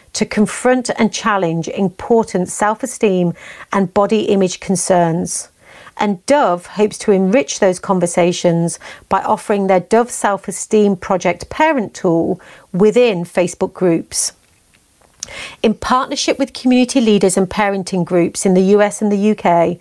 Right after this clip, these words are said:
Dove will offer their Uniquely Me self-esteem and body image through social learning units. And we will partner with the vibrant community leaders to provide support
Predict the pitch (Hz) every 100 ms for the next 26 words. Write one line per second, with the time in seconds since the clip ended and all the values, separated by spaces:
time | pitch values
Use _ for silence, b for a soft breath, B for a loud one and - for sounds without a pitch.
0 | B B B B _ 233 233 233 285 -
1 | 220 - 190 190 190 185 196 202 233 -
2 | 262 247 220 196 175 - _ b - -
3 | 208 220 247 - 208 185 175 - 190 175
4 | 190 214 - 214 214 - 220 269 214 190
5 | 175 - 208 196 247 202 190 180 175 165
6 | 185 175 165 - - - _ b b b
7 | b b 208 202 226 240 240 - 254 -
8 | 185 175 190 185 180 202 208 226 240 233
9 | 247 226 226 226 220 214 175 165 170 -
10 | B B B - 196 190 208 190 - 185
11 | - 254 254 269